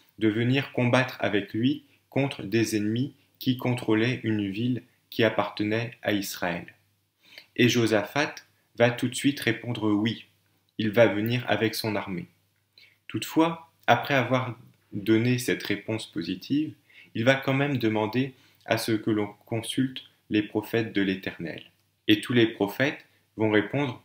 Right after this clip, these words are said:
que oui, ils peuvent monter au combat, Dieu va les soutenir. Mais Josaphat a quand même un doute.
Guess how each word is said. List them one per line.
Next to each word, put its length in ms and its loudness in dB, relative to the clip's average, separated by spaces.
que 80 6
oui, 380 6
ils 500 -4
peuvent 360 2
monter 400 0
au 120 4
combat, 580 -2
Dieu 200 0
va 160 4
les 120 4
soutenir. 580 -6
Mais 80 6
Josaphat 540 2
a 100 2
quand 140 0
même 180 0
un 120 0
doute. 420 -12